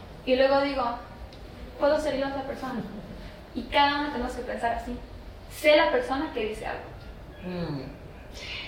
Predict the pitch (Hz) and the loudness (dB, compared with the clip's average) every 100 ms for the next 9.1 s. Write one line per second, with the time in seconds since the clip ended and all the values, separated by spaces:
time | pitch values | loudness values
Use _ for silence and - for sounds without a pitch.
0 | - - 165 170 - 190 - 180 175 202 | -4 2 4 4 0 -2 0 0 4 4
1 | 247 254 - 202 165 - 170 170 180 - | 4 2 2 2 2 0 0 0 0 -2
2 | 185 170 170 175 - 151 - 156 151 151 | 0 4 4 2 -4 -6 -6 -4 -4 -6
3 | 147 147 165 165 180 160 147 139 165 165 | -6 -6 -6 -4 2 2 2 -2 -4 -6
4 | 156 160 151 151 151 - 147 - 151 151 | -6 -6 -6 -6 -6 -8 -10 -8 -8 -6
5 | - 147 147 175 - 190 170 - 139 143 | -4 -6 -6 -6 -2 -2 -4 -6 -4 -4
6 | - - - - - - 160 170 165 185 | -6 -8 -8 -8 -8 -8 0 2 2 0
7 | 202 214 - 180 170 165 - 170 165 165 | 0 -2 2 2 4 2 0 -2 -2 0
8 | 165 175 196 - 160 165 165 - 165 196 | 0 2 0 0 -2 -2 -4 -4 -2 -2